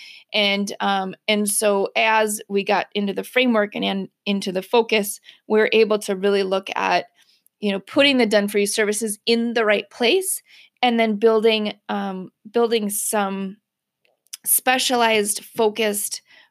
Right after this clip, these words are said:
products that we could sell or services that we could sell to our clients to help, um, y-, y-,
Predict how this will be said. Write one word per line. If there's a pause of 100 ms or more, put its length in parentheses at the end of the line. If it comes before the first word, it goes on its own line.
(120)
products
that
we
could
sell
or
services
that
we
could
sell (400)
to
our
clients (300)
to
help, (500)
um, (340)
y-, (160)
y-,